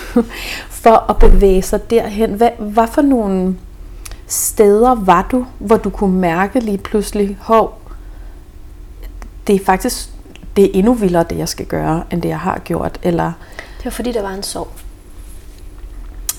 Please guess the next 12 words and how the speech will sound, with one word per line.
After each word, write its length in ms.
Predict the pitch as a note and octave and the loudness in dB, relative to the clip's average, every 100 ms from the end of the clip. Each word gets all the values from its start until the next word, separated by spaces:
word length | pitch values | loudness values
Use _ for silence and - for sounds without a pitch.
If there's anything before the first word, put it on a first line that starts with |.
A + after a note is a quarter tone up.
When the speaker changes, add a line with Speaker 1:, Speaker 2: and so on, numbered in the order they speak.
| A3+ | -10
Speaker 2:
Øhm, 360 | G3 F#3+ F#3 F3+ F3 - - - - - - - - - | -10 -10 -12 -14 -16 -16 -16 -16 -16 -18 -18 -20 -20 -12
en 160 | A3+ G3 | -8 -6
sorg, 520 | - - A#3 - - - - - - - - - - - - - | -4 0 0 -2 -10 -14 -16 -14 -14 -14 -14 -14 -14 -16 -18 -4
da 120 | G3+ F#3+ | 0 0
jeg, 360 | E3+ E3 F3 E3+ E3+ G3 G#3+ - - - - - - - | -2 -6 -8 -10 -12 -12 -14 -16 -18 -18 -14 -12 -12 -6
øh, 80 | G#3 | -4
en 140 | G#3 | -4
sorg, 300 | - A#3+ - | 2 2 2
da 60 | G#3 | -2
jeg 120 | F3+ | -2
sad 220 | F#3+ F3 | -2 -4
med 120 | F3 | -6